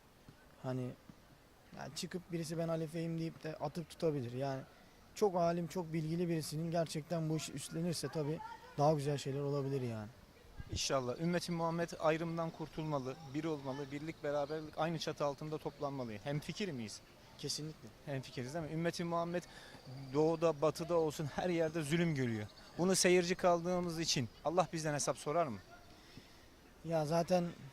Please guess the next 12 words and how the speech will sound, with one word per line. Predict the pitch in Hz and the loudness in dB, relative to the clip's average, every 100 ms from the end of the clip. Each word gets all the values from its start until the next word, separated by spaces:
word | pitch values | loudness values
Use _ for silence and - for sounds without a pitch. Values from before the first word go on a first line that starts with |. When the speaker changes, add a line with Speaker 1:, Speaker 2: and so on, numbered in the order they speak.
| - - | -16 -6
Speaker 1:
yani | 156 156 151 | 0 2 2
bizim | 147 160 165 | 0 0 0
vicdanlarımızın | 156 151 165 170 170 165 156 170 - - | 2 2 2 2 0 0 0 -2 -4 -4
el | 156 160 | 0 2
vermediği | 165 160 151 | 2 2 2
olaylar | 151 147 147 156 147 | 2 2 4 2 2
ge-, | 135 123 127 | -2 -4 -4
gerçekleşiyor. | 131 120 120 - 131 120 | -4 -6 -12 -12 -8 -4
Tecavüzler, | 143 139 139 135 131 123 131 131 135 - 120 | -2 0 0 -2 -4 -4 -4 -4 -8 -14 -12
işte | - 135 123 120 - - - - - - - - | -10 -6 -6 -8 -14 -20 -20 -20 -20 -20 -20 -4
adam | 139 135 139 | -2 0 0
öldürmeler, | 135 131 135 135 131 131 | 0 -2 -2 -2 -2 -2